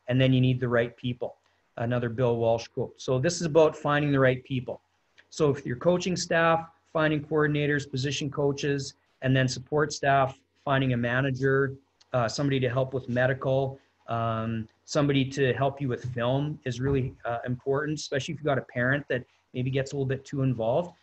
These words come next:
If you put them behind a camera, it gives them something to focus on, and they can't be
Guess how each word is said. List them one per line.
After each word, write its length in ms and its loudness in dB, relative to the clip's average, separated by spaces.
If 140 -12
you 60 -6
put 200 -6
them 120 -2
behind 300 0
a 40 -4
camera, 460 0
it 100 -10
gives 160 -4
them 100 -6
something 320 -6
to 80 -8
focus 400 -8
on, 180 -4
and 100 -6
they 60 -6
can't 340 -8
be 240 -8